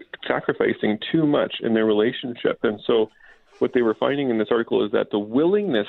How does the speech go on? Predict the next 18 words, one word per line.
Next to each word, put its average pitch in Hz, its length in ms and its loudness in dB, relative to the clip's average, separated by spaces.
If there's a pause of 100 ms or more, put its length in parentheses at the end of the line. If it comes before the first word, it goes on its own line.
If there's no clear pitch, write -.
to - 100 -4 (100)
sacrifice - 680 -6
was 104 160 -6
very 120 360 -2
good 123 320 0
for - 120 -2
a 80 40 0
relationship. - 720 -6
You 113 120 -2
want 110 260 0
to 165 140 -2
have - 100 -4
a 101 60 -4
partner - 420 -4
who's 107 220 -2
willing 101 260 2
to 104 60 -10
sacrifice - 500 -4